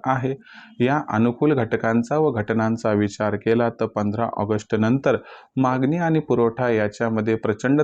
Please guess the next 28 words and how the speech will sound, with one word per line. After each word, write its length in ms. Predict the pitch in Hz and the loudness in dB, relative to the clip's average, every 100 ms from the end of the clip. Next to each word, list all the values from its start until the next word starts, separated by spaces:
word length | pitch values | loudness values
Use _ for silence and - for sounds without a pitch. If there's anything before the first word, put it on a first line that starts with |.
| 147 | 0
तफावत 440 | 104 107 107 107 | -4 0 2 0
निर्माण 400 | 107 101 101 101 | -2 -2 -2 -2
होणार 340 | 98 101 101 107 - | -2 -4 -4 -4 -2
आहे 300 | 113 117 113 104 - - - | 0 0 -2 -6 -12 -12 0
आणि 180 | 143 | 2
ही 180 | 139 143 | 2 2
जी 180 | 139 185 180 | 2 0 0
तफावत 400 | 127 - 117 113 | -2 0 0 0
असणार 400 | 107 107 117 107 - | -4 -4 -4 -4 -2
आहे 300 | 120 135 139 139 _ _ - | 0 0 -2 -4 _ _ 0
ही 140 | 151 170 120 | 0 0 -4
तफावत 440 | 113 113 110 143 - | -2 0 0 -2 -4
कांद्याच्या 580 | 110 104 110 120 117 120 | -4 -2 0 0 0 -2
बाजारभावाला 1000 | 104 101 101 107 127 110 98 98 104 117 120 | 0 0 0 0 -2 -2 -2 0 0 0 0
शंभर 400 | - 107 107 151 | -2 0 2 0
टक्के 420 | 165 110 107 110 | 0 -4 -2 -4
तेजी 360 | 104 107 101 110 | -2 0 0 0
प्रदान 440 | 101 101 95 101 101 | 0 -2 0 -2 -2
करणार 420 | 104 101 101 101 - | -2 0 0 -2 -2
आहे 320 | 104 107 120 123 - - - | 0 2 0 -2 -16 -14 -4
आणि 240 | 127 143 | 0 2
या 240 | 143 147 175 180 | 2 2 0 -2
तेजीमध्ये 640 | 127 113 123 120 123 131 113 | -2 -2 -2 -2 0 0 -2
कांद्याचा 640 | - 104 107 123 131 139 123 | -2 0 0 0 0 -2 0
बाजारभाव 680 | 104 101 104 120 117 123 | 0 0 0 0 0 -2
सुरुवातीला 800 | 127 - 110 110 123 123 147 147 | -4 -2 0 2 0 0 2 2
दोन 320 | 135 110 107 | 2 0 0
हजार 400 | 101 107 120 120 | 0 -2 0 0